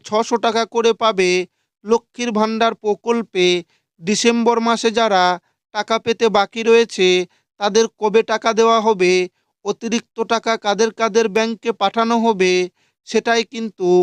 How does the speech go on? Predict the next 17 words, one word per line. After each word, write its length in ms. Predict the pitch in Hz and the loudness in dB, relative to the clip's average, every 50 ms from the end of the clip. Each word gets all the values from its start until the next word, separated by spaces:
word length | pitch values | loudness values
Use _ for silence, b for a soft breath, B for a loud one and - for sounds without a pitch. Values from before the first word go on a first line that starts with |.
| 170 b b b b _ | 2 b b b b _
আজকের 380 | 196 208 196 - - - 226 226 214 - | -4 -4 -4 -4 0 2 2 2 2 2
এই 160 | 214 214 226 | 2 2 2
ভিডিওর 400 | 208 202 226 226 196 233 226 226 | 2 -2 -4 -2 0 0 0 0
মাধ্যমে 500 | 220 220 220 214 196 196 226 226 226 233 226 - | 2 0 -2 -2 0 0 0 0 2 0 0 0
আপনাদেরকে 600 | 202 196 - - 208 220 202 226 226 220 - 233 226 | -2 -4 -4 -4 -8 -2 0 0 0 0 0 -2 -2
জানাবো 420 | 196 220 214 220 226 214 185 185 180 180 180 175 - _ _ _ _ _ - | 0 0 0 0 0 0 0 0 0 0 -2 -4 -6 _ _ _ _ _ -8
এবং 200 | 214 196 220 226 226 - | -2 0 0 0 0 -4
আপনাদেরকে 640 | - 202 - - 220 220 226 196 226 226 220 - 226 226 | -6 -8 -8 -4 -4 -4 0 2 0 0 0 0 -2 -2
প্রমাণ 340 | - 220 208 214 226 226 220 | 0 0 0 0 0 0 -2
সমেত 340 | 214 - 220 214 220 226 208 | -2 -4 -4 -2 -2 -4 -2
দেখাবো। 460 | 190 226 220 - 233 226 196 185 180 180 180 180 180 - _ _ _ _ _ _ | -2 -4 -2 0 -2 -2 0 0 0 0 0 -2 -4 -8 _ _ _ _ _ _
তাই 140 | 226 220 233 220 | -2 -2 -2 0
ভিডিওটি 500 | 185 185 208 196 208 226 226 196 220 226 | -2 -4 -4 -2 2 2 2 2 0 -6
প্রথম 340 | - - 214 202 - 233 233 233 | -4 -2 -4 -2 -2 -2 -4 -2
থেকে 360 | - 240 226 - - 185 185 185 185 180 180 - _ _ _ _ | -2 -2 -2 -2 -2 -2 0 0 0 0 -4 -8 _ _ _ _
শেষ 220 | - - 240 233 226 - | -4 -2 -2 -2 -2 -4
পর্যন্ত 440 | _ 220 220 214 220 226 226 214 | _ -6 -6 -2 -2 -2 -2 0